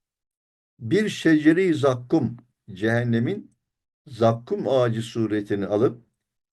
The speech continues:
şirk ve dalalet, şirk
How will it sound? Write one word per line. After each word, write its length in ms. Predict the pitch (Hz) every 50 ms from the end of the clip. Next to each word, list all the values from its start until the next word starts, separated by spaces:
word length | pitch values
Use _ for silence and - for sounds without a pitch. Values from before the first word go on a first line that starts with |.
| _ _ _
şirk 640 | _ - - - - - 220 233 233 226 233 - -
ve 280 | 151 156 147 131 117
dalalet, 680 | 123 123 127 123 127 123 123 113 135 151 143 - - - _ _ _ _ _ _ _ _ _ _ _ _ _ _ _ _ _ _ _ _ _
şirk 500 | - - - - - 175 214 220 208 -